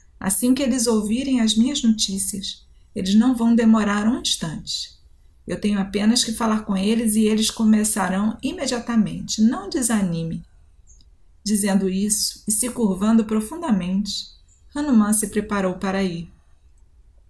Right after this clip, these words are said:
"Diga a Rama e Lakshmana que eu estou viva", gritou Sita.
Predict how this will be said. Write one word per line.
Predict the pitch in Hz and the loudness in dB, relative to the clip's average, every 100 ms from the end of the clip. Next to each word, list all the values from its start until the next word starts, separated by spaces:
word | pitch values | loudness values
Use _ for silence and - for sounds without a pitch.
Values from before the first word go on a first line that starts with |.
| - - _ - - - | -20 -20 _ -20 -16 -6
"Diga | - 214 233 233 226 | 2 4 2 2 2
a | |
Rama | 220 214 208 208 | 4 4 4 2
e | 208 | 2
Lakshmana | 196 196 - 185 196 196 | 0 0 0 0 0 0
que | 196 | -2
eu | 190 | -2
estou | - 202 208 | -2 -2 -2
viva", | 196 190 190 185 190 | 0 -2 -4 -8 -6
gritou | 185 185 185 180 | -6 -6 -6 -2
Sita. | - 175 - | -2 -4 -10